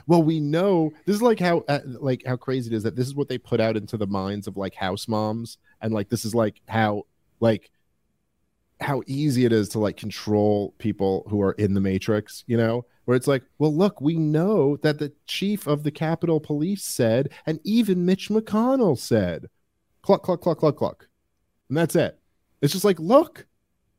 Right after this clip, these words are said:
all the people in the government said." <laughs> So there. Okay, end of story, I guess. We shouldn't get any more information.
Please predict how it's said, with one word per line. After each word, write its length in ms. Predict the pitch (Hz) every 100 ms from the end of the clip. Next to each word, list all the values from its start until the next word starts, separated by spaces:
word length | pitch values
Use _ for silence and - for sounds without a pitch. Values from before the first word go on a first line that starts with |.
| _ _ _ -
all 180 | 143 208
the 80 | 269
people 280 | 262 269
in 80 | 269
the 60 | 254
government 460 | 233 247 233 233
said." 760 | - - 226 254 311 277 - -
<laughs> 60 | - _ _ _
So 280 | - - 196
there. 680 | 226 190 214 269 208 127 - - - 208
Okay, 440 | 262 - 175 196
end 220 | 170 202
of 140 | 220 -
story, 440 | - 220 220 156
I 120 | 120
guess. 320 | 113 98 104
We 120 | 139 185
shouldn't 360 | - 180 196
get 160 | 156 165
any 160 | 175
more 200 | 175 170
information. 720 | 175 180 170 175 180 - 101